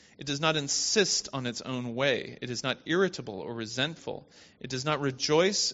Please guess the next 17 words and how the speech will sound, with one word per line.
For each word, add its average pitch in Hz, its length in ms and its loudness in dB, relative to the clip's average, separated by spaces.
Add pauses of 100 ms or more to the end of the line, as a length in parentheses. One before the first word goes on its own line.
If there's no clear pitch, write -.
at 143 140 -2
wrongdoing, 127 840 -2 (880)
but 127 100 2
rejoices 139 560 0
with 127 120 -8
the 131 80 -10
truth. - 500 -8 (1200)
Love 131 340 4
bears 139 340 4
all 143 160 2
things, 135 760 -6 (280)
believes 123 440 0
all 127 160 2
things, 127 640 -6 (280)
hopes - 320 -4
all 117 220 0
things, 107 680 -6